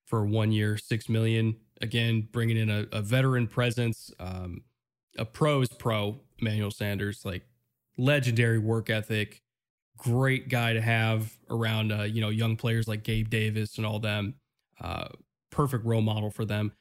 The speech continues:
They got Jacob Hollister, the tight end from Seattle. Uh, they re-signed Isaiah McKenzie. They brought in Mitchell Trubisky to be the new backup for Josh Allen, uh, which, you know, only one year, two and a half million for a backup quarterback. That's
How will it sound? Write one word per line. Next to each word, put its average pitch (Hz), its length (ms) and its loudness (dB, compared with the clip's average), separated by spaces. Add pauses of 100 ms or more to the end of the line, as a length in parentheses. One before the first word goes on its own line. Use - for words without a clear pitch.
(160)
They 120 80 0
got 120 120 2
Jacob 123 300 0
Hollister, 127 480 0
the 113 80 2
tight 113 260 0
end 113 220 0
from 104 180 -6
Seattle. 117 720 -2 (220)
Uh, 104 200 -2
they 104 100 -2
re-signed 113 600 0
Isaiah 104 380 -2
McKenzie. 147 800 2 (280)
They 113 80 2
brought 113 240 0
in 107 140 2
Mitchell 110 240 0
Trubisky 135 760 0
to 120 80 -2
be 113 220 4
the 113 140 0
new 135 200 4
backup 131 500 0
for 123 120 -2
Josh 123 340 0
Allen, 120 460 2 (420)
uh, - 300 -6
which, - 380 -2
you - 100 -2
know, 160 120 2
only 147 400 2 (100)
one 135 360 2
year, 139 280 4
two 143 200 0
and 139 80 4
a 120 40 4
half 120 200 2
million 123 560 2
for 104 180 -6
a 98 40 -4
backup 113 400 -2
quarterback. 117 520 -2
That's - 500 -6